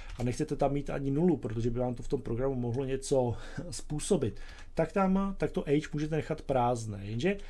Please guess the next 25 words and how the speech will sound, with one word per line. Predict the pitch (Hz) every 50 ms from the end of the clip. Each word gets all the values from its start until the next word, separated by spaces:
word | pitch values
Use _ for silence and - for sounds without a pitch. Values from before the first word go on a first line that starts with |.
| - - - - -
ono, | 131 147
když | 165 190 185 -
to | - 202
necháte | 180 147 - 160 156 156 - 196 190 185 160 - - - - - - - - - - - - - - - - - - - - - - - - - - - - - - - - - - - - - - - -
jenom | 120 139 151
takhle | 147 170 - - 165
jednoduše | 147 139 147 143 151 143 - 180 180 170 131 110 - - - - - - - - - -
prázdné, | - 131 123 117 117 117 113 120 143 147 147 156 165 185 208 - - - - - -
tak | - 123
vám | 123 143 139
to | 143 156
napíše, | 143 139 - - 147 - - 147 135 120
"Name | 120 127 135 143 151 160 170 170 190 - -
age | 151 143 147 151 147 - - -
is | 120 - - -
not | 131 131 135 - - - - - - - - -
defined." | 139 117 - 135 117 107 101 101 95 95 98 101 - - - -
Ano, | 131 139 165 190
protože | 190 175 151 160 143 151 160 160
nemá | 135 135 135 135 135 139 139 139 143 147 156 - -
vlastně | - 135 123 - 147
jakoby | 143 131 147 143 151
nic | 151 147 -
přiřazeného. | - - 139 151 151 127 120 117 110 104 101 107 - -
Ale, | 117 127 -